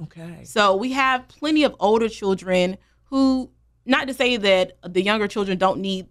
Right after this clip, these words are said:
Speaker 2: the families as much, but,
Speaker 1: Right.
Speaker 2: you know, they've gone a good bit of their life. So you
Speaker 1: Mm-hmm.
Speaker 2: have a chance to really intervene within their lives and really help out and become the foster parent.
Speaker 1: Absolutely. And at that impressionable age,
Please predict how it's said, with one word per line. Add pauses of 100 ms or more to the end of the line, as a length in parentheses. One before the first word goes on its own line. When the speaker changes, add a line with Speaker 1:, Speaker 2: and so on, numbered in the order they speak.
(120)
Speaker 2:
the
families
as
much,
but,
Speaker 1:
Right. (180)
Speaker 2:
you
know,
they've
gone
a
good
bit
of
their
life.
So
you
Speaker 1:
Mm-hmm.
Speaker 2:
have
a
chance
to
really
intervene
within
their
lives
and
really (300)
help
out
and
become
the
foster
parent.
Speaker 1:
Absolutely.
And
at
that
impressionable
age,